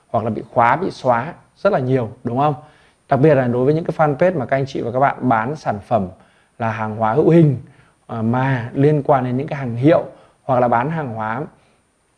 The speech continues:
à, dưới dạng dịch vụ mà liên quan đến vấn đề sở hữu trí tuệ, bản quyền thì chúng ta cũng sẽ có thể phải đối mặt những cái vấn đề mà Facebook người ta sẽ phạt chúng ta, hoặc là người ta, à, nặng nhất là chúng ta khóa, xóa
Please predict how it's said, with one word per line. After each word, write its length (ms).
à, 240
dưới 180
dạng 220
dịch 220
vụ 340
mà 120
liên 200
quan 100
đến 80
vấn 100
đề 100
sở 200
hữu 100
trí 180
tuệ, 300
bản 220
quyền 320
thì 240
chúng 180
ta 180
cũng 160
sẽ 220
có 160
thể 280
phải 120
đối 140
mặt 260
những 140
cái 80
vấn 160
đề 140
mà 100
Facebook 380
người 160
ta 140
sẽ 260
phạt 300
chúng 200
ta, 140
hoặc 220
là 120
người 140
ta, 200
à, 280
nặng 240
nhất 200
là 100
chúng 240
ta 240
khóa, 340
xóa 440